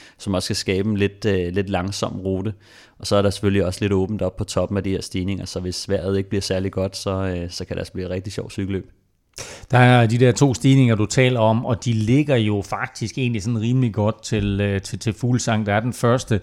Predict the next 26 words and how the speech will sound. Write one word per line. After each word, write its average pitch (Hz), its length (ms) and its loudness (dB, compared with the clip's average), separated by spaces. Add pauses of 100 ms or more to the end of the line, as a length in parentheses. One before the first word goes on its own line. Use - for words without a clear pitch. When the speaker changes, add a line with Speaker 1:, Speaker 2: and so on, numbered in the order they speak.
(300)
Speaker 2:
øh, 104 440 2
via 120 260 6
Mazzolano, 113 840 4
halvanden 107 360 2
kilometer 110 540 2
med 104 140 2
otte 110 200 2
komma 107 180 0
syv 123 300 0
procent 117 400 -2
i 104 40 -2
snit 120 320 0
og 107 220 -2
tretten 117 320 0
procent 120 360 0
undervejs. 110 520 0 (260)
Og 117 80 -4
så 165 80 6
er 208 40 8
der 220 80 2
den 156 200 4
næste 196 320 2
der, 107 220 2 (320)
Cima 196 640 4 (180)
Galisterna, 131 800 4 (480)
øh, 117 140 2